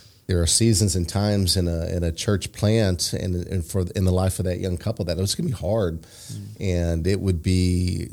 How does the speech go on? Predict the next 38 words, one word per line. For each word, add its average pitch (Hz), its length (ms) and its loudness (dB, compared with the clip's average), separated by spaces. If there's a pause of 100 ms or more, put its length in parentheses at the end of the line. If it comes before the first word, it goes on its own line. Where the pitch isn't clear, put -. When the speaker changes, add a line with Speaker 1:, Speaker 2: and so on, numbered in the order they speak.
Speaker 1:
so - 300 4
much 101 240 4
easier 110 440 4
to 87 80 2
walk 92 420 2
away 92 720 2
than 90 380 0
to - 160 -2
stay 90 640 2
and 85 160 0
grind 90 320 -4
it 80 140 -4
out. 87 400 -2
Speaker 2:
Mm. 110 400 -12 (140)
Speaker 1:
And, 85 380 0
and 90 200 0
so - 180 4
that 95 220 4
was 92 240 4
really 98 240 4
important 92 540 -2
for 87 300 -2
us. 101 360 4
And 95 60 4
so, 90 520 2 (600)
um, - 560 -6
and 104 140 4
every 113 220 6
ministry 104 440 4
looks 98 240 4
a 101 60 2
little 92 200 2
bit 87 200 0
different 95 300 2
in 90 80 2
that 87 220 0
way, 92 180 2
but, 87 400 0